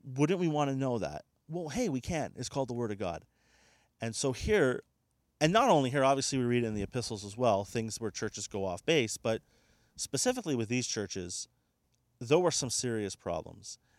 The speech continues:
Uh, and regarding the compromised church, the Pergamos church, we just read of, you know, two things that really bothered the Lord. And it was those who were allowed to teach on the doctrine of Balaam and the doctrine of the Nicolaitans. Now, that's actually,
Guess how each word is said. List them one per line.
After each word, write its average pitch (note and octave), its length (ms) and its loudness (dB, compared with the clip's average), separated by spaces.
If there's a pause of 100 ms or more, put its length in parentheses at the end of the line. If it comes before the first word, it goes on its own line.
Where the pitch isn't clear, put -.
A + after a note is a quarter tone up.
(140)
Uh, G#2+ 300 -2
and A#2+ 200 -2
regarding D#3 360 0
the G#2+ 60 -8
compromised B2+ 640 -4
church, E2 360 -8
the - 80 -14
Pergamos C#3+ 440 -4
church, F2+ 300 -6
we B2+ 120 -6
just B2+ 280 -2
read A2 400 0
of, G#2 300 -8 (720)
you B2 100 -8
know, F#2+ 160 -6
two E3+ 400 -4
things A#2+ 540 -4
that G2 100 -6 (160)
really C3 240 0
bothered G#2 360 -2
the G2 60 -6
Lord. F#2+ 420 -6 (280)
And A2+ 160 -4
it A2 80 -4
was G#2 180 -8
those C3+ 460 4 (180)
who C3 120 -4
were A#2 160 -2
allowed A2 400 0
to G2 100 -12
teach A#2+ 340 -8
on G#2 180 -8
the F#2+ 100 -10
doctrine A#2+ 360 0
of F#2+ 120 -8
Balaam F3 380 2 (360)
and C3 240 0
the A#2 60 0
doctrine C#3 500 2
of A#2 120 -6
the A#2 80 -4
Nicolaitans. G#2+ 800 -6 (300)
Now, C#3+ 140 6
that's G#3 240 4
actually, G#3+ 400 4